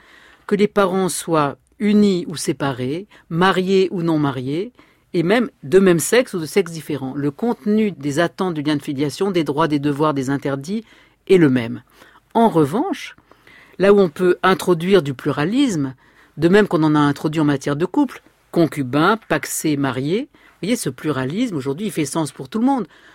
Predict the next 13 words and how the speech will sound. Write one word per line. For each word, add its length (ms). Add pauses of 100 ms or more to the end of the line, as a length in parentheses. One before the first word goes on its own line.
(160)
Tout 100
le 60
monde 220
comprend 380
qu'un 180
couple 360 (240)
peut 80
choisir 440
de 100
rester 360
en 100
union 260
libre, 360